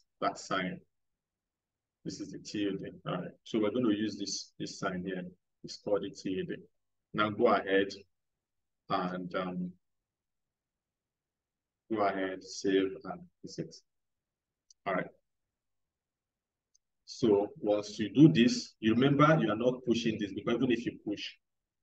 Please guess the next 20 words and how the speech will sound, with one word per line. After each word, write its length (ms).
it's 200
not 220
going 280
to 340
respond 540
to 100
it. 240
So 180
just 320
go 80
ahead 300
and, 240
um, 240
check 260
your 120
code. 200
Just 240
put 120
the 140
tilde, 500